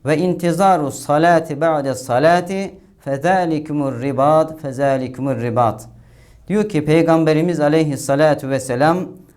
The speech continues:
"Namazdan sonra diğer bir namazı beklemek ribattır, ribattır." Yani Allah yolunda nöbet tutma gibidir. Yani bir namazı kıldıktan sonra başka bir namazı beklemek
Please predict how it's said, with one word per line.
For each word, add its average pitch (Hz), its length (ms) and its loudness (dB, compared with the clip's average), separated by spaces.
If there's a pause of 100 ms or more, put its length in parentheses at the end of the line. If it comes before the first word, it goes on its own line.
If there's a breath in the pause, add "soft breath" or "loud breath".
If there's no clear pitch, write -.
(160 soft breath)
"Namazdan 175 640 0
sonra 139 500 -4
diğer 170 400 0
bir 143 220 -2
namazı 143 440 0
beklemek 139 680 -2 (360 soft breath)
ribattır, 170 720 -2 (300)
ribattır." 139 720 -2 (100)
Yani 156 540 0 (400 loud breath)
Allah 147 460 2
yolunda 139 680 -2 (260)
nöbet 135 600 -2
tutma 143 440 -4
gibidir. 113 760 -6 (800)
Yani 117 260 -4
bir 151 220 0
namazı 135 360 0
kıldıktan 131 520 -2
sonra 123 360 -2 (160)
başka 120 360 -2
bir 131 180 0
namazı 113 400 -2
beklemek 127 560 0